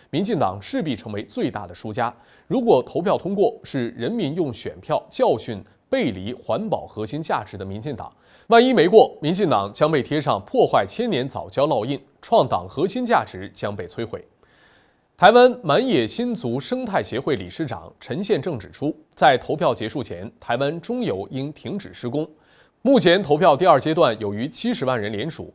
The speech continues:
这不仅是民意的展现，更凸显三阶。设置在大潭早教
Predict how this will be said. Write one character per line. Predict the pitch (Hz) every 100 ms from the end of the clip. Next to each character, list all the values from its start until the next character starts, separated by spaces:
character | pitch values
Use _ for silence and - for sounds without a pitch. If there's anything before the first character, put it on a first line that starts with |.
| -
这 | 233
不 | 226
仅 | 185 110
是 | 95 120
民 | 101
意 | 202
的 | 151
展 | 95 82
现， | - 156 151
更 | - 151 104
凸 | - 175
显 | 160 90
三 | - 113 120
阶。 | 131 147 _ _ _ _ _ _ _ _
设 | - - 269
置 | 165
在 | 147 175
大 | 156 202
潭 | 135 135
早 | 156 98
教 | 101 156